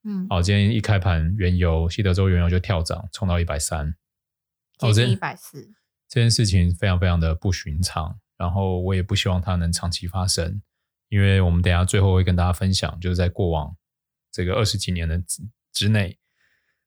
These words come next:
Speaker 2: 发生过的，后面都会造成股市比较大的冲击哦。好，那我们看一下日经，上周是跌了五点二，年至今跌了十点二哦。那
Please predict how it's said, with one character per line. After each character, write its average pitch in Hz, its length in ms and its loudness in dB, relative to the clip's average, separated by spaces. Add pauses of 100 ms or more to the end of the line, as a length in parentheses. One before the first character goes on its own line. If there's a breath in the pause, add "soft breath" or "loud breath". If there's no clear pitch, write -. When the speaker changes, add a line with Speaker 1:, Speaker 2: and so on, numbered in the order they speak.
(160)
Speaker 2:
发 131 160 2
生 131 180 2
过 123 200 2
的， 82 360 2
后 110 140 0
面 95 220 4
都 87 240 4
会 82 340 -2
造 85 220 0
成 80 480 -4
股 - 160 -10
市 85 180 -4
比 80 100 -8
较 80 140 -2
大 85 140 -2
的 78 100 -4
冲 80 240 -8
击 - 240 -8
哦。 - 60 -16 (1400)
好， 98 140 2
那 113 120 4
我 98 60 4
们 87 80 4
看 104 140 4
一 - 20 4
下 101 140 4
日 110 260 0
经， 98 320 0
上 98 240 0
周 90 140 4
是 95 100 2
跌 85 160 0
了 85 100 0
五 87 120 -2
点 92 120 0
二， - 300 -4 (140)
年 92 200 0
至 98 140 2
今 95 140 2
跌 87 120 2
了 82 120 0
十 - 200 -4
点 80 160 -2
二 85 280 -2
哦。 80 80 -10 (640)
那 113 300 4